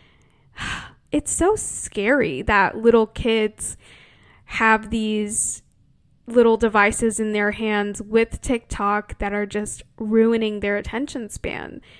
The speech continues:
because social media, I'm, I'm relatively young. I'm only twenty-one, but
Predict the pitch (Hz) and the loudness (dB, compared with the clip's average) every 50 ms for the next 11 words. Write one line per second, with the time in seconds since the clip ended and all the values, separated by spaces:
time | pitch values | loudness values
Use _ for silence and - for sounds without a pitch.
0 | - _ _ _ _ - 247 220 - 247 226 220 220 214 220 214 - - - - | -20 _ _ _ _ -6 -4 -2 0 0 0 0 0 -2 -4 -6 -10 -12 -12 -16
1 | - _ _ _ _ _ _ - - - - - - - - - - - 240 320 | -20 _ _ _ _ _ _ -18 -16 -16 -16 -16 -18 -14 -10 0 4 6 6 6
2 | - - 302 247 226 208 208 220 233 214 202 196 202 - - - 339 381 320 269 | 6 4 0 0 0 0 -2 0 2 2 2 2 2 0 0 2 2 2 2 0
3 | - - - - 233 320 370 302 226 208 202 220 226 220 - 220 - - 202 202 | -4 -6 -2 0 2 2 2 2 2 2 2 2 0 -2 -4 -6 -8 -8 -8 -6
4 | 196 202 196 190 196 196 214 220 233 233 214 208 - - 220 208 196 196 190 196 | -4 -4 -4 -4 -6 -6 -6 -4 -2 -2 -4 -4 -6 -6 -6 -4 -4 -4 -4 -4
5 | 196 202 202 214 254 294 311 - - - _ _ - - _ _ _ - 208 233 | -4 -4 -4 -4 -4 -6 -8 -10 -14 -20 _ _ -20 -20 _ _ _ 0 2 4
6 | 208 196 196 - - | 4 4 4 2 -2